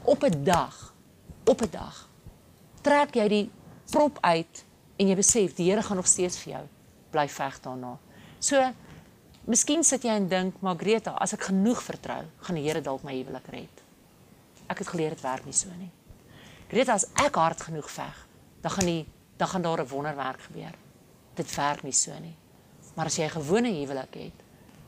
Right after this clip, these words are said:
waar daar nie broetelgoed is nie, pleit ek vandag by jou. Ek sê vandag vir jou, hou aan om te veg. Hou aan om te glo in die beauty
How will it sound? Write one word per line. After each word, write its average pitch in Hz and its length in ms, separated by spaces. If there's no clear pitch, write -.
waar 165 320
daar 160 220
nie 175 180
broetelgoed 143 600
is 156 200
nie, 160 180
pleit 233 400
ek 131 200
vandag - 420
by - 80
jou. 180 220
Ek - 200
sê 254 420
vandag 131 440
vir - 160
jou, - 160
hou 175 300
aan 147 360
om 151 140
te - 80
veg. - 500
Hou 240 260
aan 196 420
om 185 120
te 185 100
glo 214 500
in 185 80
die 180 120
beauty 156 640